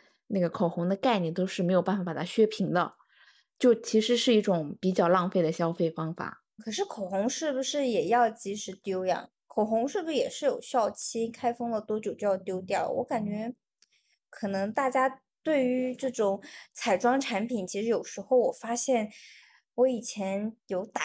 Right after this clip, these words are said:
Speaker 2: 开过我同事的一个化妆包，我发现可能他的眼线笔都已经用很，很多年，就，就是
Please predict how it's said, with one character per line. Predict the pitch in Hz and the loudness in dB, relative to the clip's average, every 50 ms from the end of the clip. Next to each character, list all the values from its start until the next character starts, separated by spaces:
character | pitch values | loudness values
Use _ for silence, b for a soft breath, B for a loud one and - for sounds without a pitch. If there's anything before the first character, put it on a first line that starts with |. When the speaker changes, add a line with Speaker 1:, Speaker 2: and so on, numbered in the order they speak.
| - - | -4 -2
Speaker 2:
开 | - 226 220 | 0 0 0
过 | 220 226 220 | 0 -2 -6
我 | - - _ _ | -6 -8 _ _
同 | - - 190 190 | -16 -12 -12 -8
事 | - 226 | -8 -6
的 | 220 220 | -6 -6
一 | |
个 | 220 214 | -6 -6
化 | 214 - 202 202 | -6 -4 -6 -4
妆 | 196 - 202 196 202 208 | -2 -2 -2 -2 0 2
包， | 214 208 202 196 | 2 4 4 2
我 | 202 | 0
发 | - - 214 | -2 -6 -6
现 | 220 - 220 214 214 | -6 -4 -4 -4 -4
可 | 214 - - | -6 -8 -14
能 | - - - | -20 -20 -12
他 | - 214 | -8 -4
的 | 208 208 | -4 -4
眼 | 208 - - | -4 -4 -8
线 | - - 226 208 202 | -8 -6 -6 -6 -6
笔 | - | -6
都 | - 196 | -6 -6
已 | 220 208 | -6 -6
经 | 196 196 190 | -6 -6 -4
用 | 208 208 196 190 - _ _ _ _ _ b b b b b b _ | -2 -2 -2 -2 -4 _ _ _ _ _ b b b b b b _
很， | - 185 - - | -12 -12 -12 -10
很 | - 185 190 175 | -12 -10 -8 -4
多 | 190 196 | -2 -2
年， | 208 202 190 165 - 78 104 190 | -2 -2 -2 -4 -6 -8 -10 -8
就， | - 220 196 180 180 175 175 - _ _ | -4 -2 0 0 0 0 -2 -8 _ _
就 | - 214 208 | -12 -10 -10
是 | 208 208 190 185 - - | -8 -8 -8 -8 -8 -12